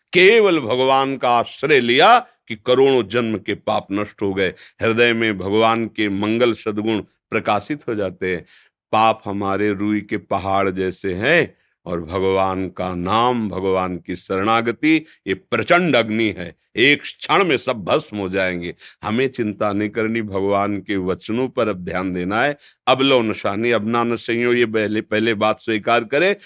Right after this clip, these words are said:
और फिर भगवान करे, "अहम त्वाम सर्व पापेभ्यो मोक्षयिष्यामि मा शुचः।" मैं पवित्र करूंगा,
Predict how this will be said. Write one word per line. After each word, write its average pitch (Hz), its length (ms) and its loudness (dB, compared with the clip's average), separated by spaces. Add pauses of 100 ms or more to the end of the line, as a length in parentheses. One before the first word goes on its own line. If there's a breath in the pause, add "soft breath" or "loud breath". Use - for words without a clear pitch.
(160 loud breath)
और 120 100 4
फिर 120 200 -2
भगवान 117 420 4
करे, 135 220 0
"अहम 151 640 0
त्वाम 143 560 2
सर्व 143 420 0
पापेभ्यो 135 920 4 (200 loud breath)
मोक्षयिष्यामि 147 1080 2
मा 147 400 0
शुचः।" 156 680 4 (260 soft breath)
मैं 180 340 4
पवित्र 247 380 0
करूंगा, 202 680 6